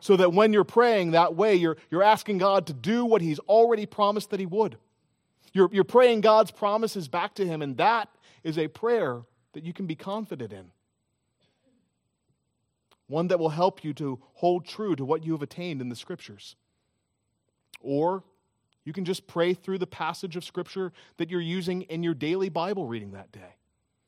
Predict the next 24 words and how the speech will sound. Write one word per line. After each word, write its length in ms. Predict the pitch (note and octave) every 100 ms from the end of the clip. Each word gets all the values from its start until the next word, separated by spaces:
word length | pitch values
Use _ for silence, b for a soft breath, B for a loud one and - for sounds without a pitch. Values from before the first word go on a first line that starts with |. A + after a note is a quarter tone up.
| _
Every 420 | D3 G#3 G3 G#3+ G3+
passage 540 | F#3 F#3+ G3 G#3 E3
of 100 | D#3
Scripture 480 | - G#3 - B2 G2 b b b _
will 240 | E3 D3 _
show 260 | - G#3
you 280 | G#3 G3+ G3 B
something 720 | - - A3 A3+ A3 G#3+ G#3 F#3+ b
about 380 | F3+ F3 F#3 E3
God, 320 | D3 F#3+ E3+
asking 460 | D#3+ F#3 F#3+ G#3 F#3+
hi-, 180 | F3+ F#3+
asking 440 | E3+ G3 - G#3 F#3
him 160 | G3
to 140 | F#3 D#3
grow 420 | A#2+ E3+ G#3+ G#3
hi-, 140 | F#3 D#3
you 380 | D3+ G3+ G#3+
in 140 | A3 F#3
the 80 | C#3+
things 380 | G#3 A3 G#3+
that 120 | F3 D#3+
he's 180 | E3+
commanded, 560 | - C3 D3+ G#3 A#3 G3+